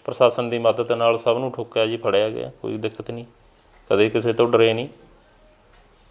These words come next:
ਸਭ ਹੁਣ ਕੀ ਕਹਿ ਲਈਏ ਵੀ ਕੋਈ ਇੱਕਾ ਦੁੱਕਾ ਵੇਚਦਾ ਹੋਵੇ ਚਿੱਟਾ ਚੁੱਟੇ ਵਾਲਾ,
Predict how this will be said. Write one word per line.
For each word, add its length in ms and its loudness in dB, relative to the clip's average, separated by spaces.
ਸਭ 260 4
ਹੁਣ 240 2
ਕੀ 220 -2
ਕਹਿ 140 4
ਲਈਏ 200 6
ਵੀ 120 4
ਕੋਈ 220 2
ਇੱਕਾ 240 4
ਦੁੱਕਾ 280 4
ਵੇਚਦਾ 420 4
ਹੋਵੇ 220 0
ਚਿੱਟਾ 280 0
ਚੁੱਟੇ 280 0
ਵਾਲਾ, 320 4